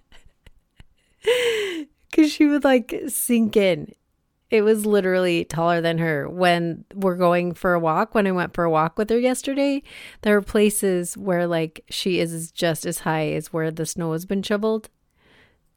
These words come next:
So funny. So I was grateful for, there must have been a few different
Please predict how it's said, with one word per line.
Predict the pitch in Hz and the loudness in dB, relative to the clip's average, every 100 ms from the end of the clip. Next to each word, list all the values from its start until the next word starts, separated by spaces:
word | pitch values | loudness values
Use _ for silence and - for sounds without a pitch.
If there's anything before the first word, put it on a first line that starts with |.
| _ _ _ _ | _ _ _ _
So | - - 165 147 | -14 -4 -2 -2
funny. | - 143 135 | -4 -6 -6
So | 131 - 180 | -10 -6 -2
I | 160 | 0
was | 156 160 | 0 -2
grateful | - 160 - 175 | -4 -6 -4 -8
for, | - 175 151 151 - | -6 -4 -4 -4 -4
there | 180 | -2
must | 180 165 | -2 -4
have | 180 | -4
been | 170 165 | -4 -4
a | |
few | 156 - 180 165 | -4 -6 -8 -4
different | 175 175 180 175 165 - | -4 -2 -2 -4 -4 -14